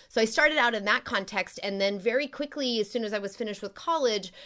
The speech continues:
realized that sort of the traditional route was not the route for me, you know, sort of starting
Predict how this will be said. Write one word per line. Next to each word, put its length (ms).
realized 520
that 240
sort 160
of 40
the 60
traditional 540
route 520
was 280
not 200
the 100
route 360
for 220
me, 500
you 100
know, 140
sort 320
of 80
starting 480